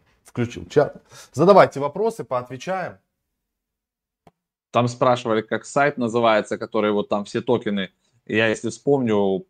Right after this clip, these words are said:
Speaker 2: в комментарии, либо, точнее, не в комментарии, ну да, да, уже в комментарии к видео закреплю потом название сайта. Вот все сети,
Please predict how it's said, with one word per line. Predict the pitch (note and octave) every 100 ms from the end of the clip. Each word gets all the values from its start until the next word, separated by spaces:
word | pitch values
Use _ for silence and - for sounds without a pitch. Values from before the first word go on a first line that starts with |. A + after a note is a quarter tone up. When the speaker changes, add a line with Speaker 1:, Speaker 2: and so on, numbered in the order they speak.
| _ _
Speaker 2:
в | - G2+ -
комментарии, | B2+ A#2+ A#2+ A#2+ G2+ G2 F#2 G2
либо, | G#2 G2+ G#2
точнее, | G#2+ A2+
не | G#2+
в | G2
комментарии, | A2 A2 - C3
ну | D3
да, | D#3+ G#2
да, | G2
уже | G#2
в | G#2+
комментарии | A#2+ A#2 A2 G2+
к | -
видео | B2+ G2+
закреплю | F#2 - G#2+ G2
потом | F2+ F2+ F2 - - _
название | - G2+ G#2 G2+ G#2
сайта. | D3+ E3+ A2
Вот | G#2
все | - C#3+
сети, | B2 C#3+ A2+ F2+